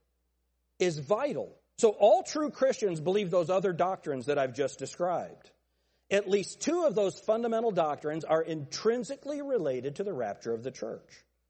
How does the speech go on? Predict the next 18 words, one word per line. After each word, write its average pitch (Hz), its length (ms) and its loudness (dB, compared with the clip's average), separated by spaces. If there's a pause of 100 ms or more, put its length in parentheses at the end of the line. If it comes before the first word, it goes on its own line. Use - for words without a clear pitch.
(160)
What 160 100 -2
does 147 100 -4
intrinsically 139 600 -4
mean? 101 200 -8
It's 117 100 -4
an 170 80 -2
adverb. 120 520 -2 (720)
It's 156 140 0
an 156 220 0
essential 208 720 -2 (420)
or 147 120 2
natural 156 500 -2
way. 127 260 -4 (420)
So 160 300 2
murder 165 640 0
is 156 140 0
intrinsically 143 880 -2
evil. 123 480 -6